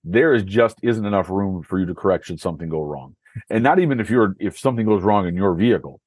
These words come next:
if something goes wrong two or three vehicles ahead, you need time to react. And if you're going seventy plus miles an hour in a construction zone, you're not gonna have enough time.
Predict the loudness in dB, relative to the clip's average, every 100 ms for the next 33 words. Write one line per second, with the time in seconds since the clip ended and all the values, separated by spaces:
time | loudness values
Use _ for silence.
0 | _ _ -6 0 2 4 2 2 0 0
1 | 0 0 0 0 2 2 2 0 0 2
2 | 2 2 -4 _ _ _ _ _ _ -6
3 | -4 0 -2 0 0 0 -2 0 2 2
4 | -2 -8 -10 -4 0 2 4 2 -2 2
5 | 2 2 -2 0 0 0 -2 -2 -2 -2
6 | -2 0 0 -4 -8 -2 -2 0 -2 -2
7 | -2 -8 _ _ -2 0 2 0 0 0
8 | -2 -6 -6 -6 -8